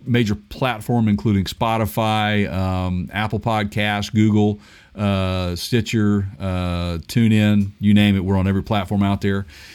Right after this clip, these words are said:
If you wanna buy, s-, you feel like shopping and you just happen to be on our website, or even if you're not on our website, you can go to our website and hit that Amazon link. And anything that you buy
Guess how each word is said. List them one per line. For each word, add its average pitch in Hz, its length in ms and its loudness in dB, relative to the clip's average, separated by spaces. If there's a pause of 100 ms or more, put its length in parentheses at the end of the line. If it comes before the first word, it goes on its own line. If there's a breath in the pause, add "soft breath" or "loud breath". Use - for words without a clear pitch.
(100 loud breath)
If 117 260 -2
you 117 80 0
wanna 117 180 0
buy, 104 600 -2
s-, - 640 -8
you 135 100 -10
feel - 160 -8
like 107 160 -8
shopping 117 500 -4
and 139 100 -4
you 131 100 -6
just 123 200 -8
happen 135 280 -4
to 127 40 -6
be 131 140 -2
on 131 80 -2
our 131 80 -2
website, 131 480 -6
or 107 80 0
even 131 220 0
if 139 120 -6
you're 135 100 0
not 107 380 2
on 101 140 0
our 87 60 2
website, 87 440 -2
you 95 80 -4
can 87 120 -2
go 117 140 2
to 160 80 2
our 92 220 0
website 92 280 -6
and 82 100 -8
hit 104 160 -4
that 90 160 -4
Amazon 110 500 -2
link. 135 380 -2 (580 loud breath)
And 95 260 0
anything 113 380 0
that 95 120 0
you 95 120 0
buy 95 600 -2